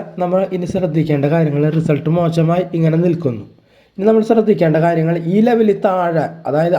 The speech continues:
അറുന്നൂറ്റി മുപ്പത്തെട്ട്, നമ്മളിവിടെ കാണിച്ച ആ സപ്പോർട്ട് ലൈൻ ഉണ്ടല്ലോ, അറുന്നൂറ്റി മുപ്പത്തെട്ട്,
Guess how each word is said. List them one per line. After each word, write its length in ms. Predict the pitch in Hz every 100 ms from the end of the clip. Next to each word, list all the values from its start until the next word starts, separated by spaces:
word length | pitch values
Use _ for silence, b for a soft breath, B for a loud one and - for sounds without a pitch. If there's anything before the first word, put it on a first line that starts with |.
| 147
അറുന്നൂറ്റി 420 | 160 165 175 180
മുപ്പത്തെട്ട്, 480 | 214 208 - - - - - 156
നമ്മളിവിടെ 520 | 160 190 220 214 185 196 - - -
കാണിച്ച 380 | 160 156 151 160 165 160
ആ 20 | 160
സപ്പോർട്ട് 420 | 170 165 165 151 147
ലൈൻ 200 | 147 143 147
ഉണ്ടല്ലോ, 220 | 131 117
അറുന്നൂറ്റി 360 | 127 135 139 151 160
മുപ്പത്തെട്ട്, 560 | 165 139 - 131 165